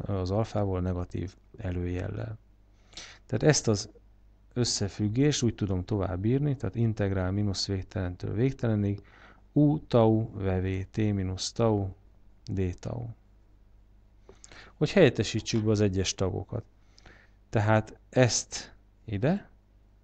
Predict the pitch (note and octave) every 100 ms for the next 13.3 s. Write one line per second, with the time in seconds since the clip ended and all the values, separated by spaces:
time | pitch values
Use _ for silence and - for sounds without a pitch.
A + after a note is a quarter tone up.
0 | _ _ _ _ _ _ _ - _ _
1 | - G#2 F#2 - - B2 C#3 D#3+ C3+ -
2 | _ _ - - _ _ _ _ - _
3 | _ A#2+ A#2 - G2+ F#2+ F2+ F#2+ A2 E3+
4 | F3+ - _ _ - _ B2 B2+ D3 A#2
5 | A2 A2+ C3 A2+ G#2+ A#2 C3+ - A2+ G#2+
6 | G#2 G2+ G2 F#2+ - G2+ - G2 G#2 C#3
7 | A#2 - G2+ F#2 - G2 F#2+ A2+ C#3+ -
8 | _ _ _ _ _ - - _ - G#2
9 | G2 F#2+ - F#2+ F#2+ F#2+ B2 E3 D#3+ _
10 | _ _ - - - A#2+ - A2+ G#2+ G2
11 | G#2+ A2 - F#2 F#2 G2 F#2+ F#2+ F#2 -
12 | G2+ - - G2 F#2+ A2 A2 A#2 C3+ D#3+
13 | - -